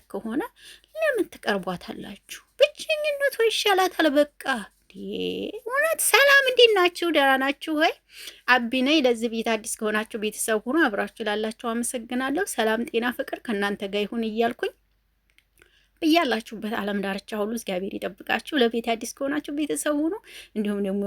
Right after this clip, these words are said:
ላይክ፣ ሼር እንዲሁም የደወል ምልክቷን፣ እ፣ በመንካት ቤተሰብ እንድትሆኑኝ በአክብሮት በትህትና ጠይቃችኋለሁ።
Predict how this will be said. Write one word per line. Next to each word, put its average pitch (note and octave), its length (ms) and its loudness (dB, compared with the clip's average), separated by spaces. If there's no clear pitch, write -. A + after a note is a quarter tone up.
ላይክ፣ G3+ 300 0
ሼር G#3 280 -4
እንዲሁም F#3 320 -8
የደወል F#3 300 -4
ምልክቷን፣ G3+ 520 -8
እ፣ F#3+ 220 -8
በመንካት F#3+ 540 -6
ቤተሰብ - 360 -8
እንድትሆኑኝ G3+ 520 -4
በአክብሮት G3 440 -6
በትህትና F#3+ 460 -10
ጠይቃችኋለሁ። - 640 -6